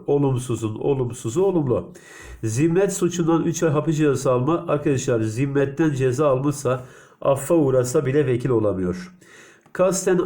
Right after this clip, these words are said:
kasten adam yaralamadan dolayı yirmi ay. Şimdi yirmi ay bir yıldan, yani on iki aydan fazla olduğu için, bir yıldan fazla olduğu için kasıtlı suçlarda bir yıl ve daha fazla ceza alan arkadaşlar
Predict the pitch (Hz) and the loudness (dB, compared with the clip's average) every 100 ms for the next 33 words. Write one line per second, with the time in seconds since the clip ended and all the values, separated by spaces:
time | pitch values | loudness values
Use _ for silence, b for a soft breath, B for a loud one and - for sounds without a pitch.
0 | - 131 - 175 175 - 151 143 135 156 | -2 -6 0 0 0 0 0 2 0 2
1 | 160 139 127 123 123 127 151 139 120 127 | 2 4 4 4 2 2 2 2 2 4
2 | 151 135 123 123 101 90 B B - - | 2 2 2 2 0 -2 B B -10 -4
3 | 131 135 160 165 175 160 143 147 175 143 | 0 2 2 2 2 2 2 2 2 2
4 | 135 127 135 147 - - - 117 113 113 | 2 2 2 0 -8 -20 -8 -2 0 0
5 | 139 147 123 120 147 - 120 113 131 135 | 0 0 0 -2 -2 -2 0 2 2 0
6 | 127 110 104 135 120 104 95 107 104 135 | 0 -2 0 0 0 0 -6 -6 -4 -2
7 | 120 107 101 101 107 110 123 101 101 - | 0 0 -2 -2 -2 0 -2 -2 -4 -2
8 | 151 147 B B B B - 131 123 131 | -2 -2 B B B B -4 -4 -2 -4
9 | 156 160 - 120 - 117 113 131 110 151 | 0 -2 0 -4 0 0 0 -2 0 0
10 | 135 120 110 107 120 139 135 104 107 98 | 0 0 0 0 0 0 0 -2 -2 -2
11 | 117 110 143 107 131 151 110 101 104 101 | -2 0 2 2 2 0 -2 -2 -2 -2
12 | - 156 156 | 0 -2 -2